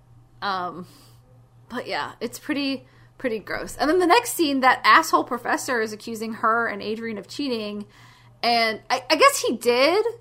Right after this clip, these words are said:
'cause he did, like, try to cheat off her paper. But, like, she doesn't really wanna turn him in.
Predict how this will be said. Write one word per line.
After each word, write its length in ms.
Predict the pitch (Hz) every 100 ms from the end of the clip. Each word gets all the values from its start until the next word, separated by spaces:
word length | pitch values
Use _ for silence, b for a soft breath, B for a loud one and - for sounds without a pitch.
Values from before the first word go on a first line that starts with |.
| -
'cause 180 | 277 -
he 120 | 269
did, 220 | 214 247
like, 180 | 247 233
try 160 | 254 220
to 60 |
cheat 200 | 208 214
off 140 | 202 202
her 80 |
paper. 560 | 196 208 208 233 330 339 B B B B -
But, 200 | 240 214
like, 440 | 240 226 214 - - - -
she 160 | -
doesn't 220 | 311 277 -
really 240 | 247 247
wanna 280 | 226 208 247
turn 200 | 294 359
him 80 | 403
in. 340 | 427 440 440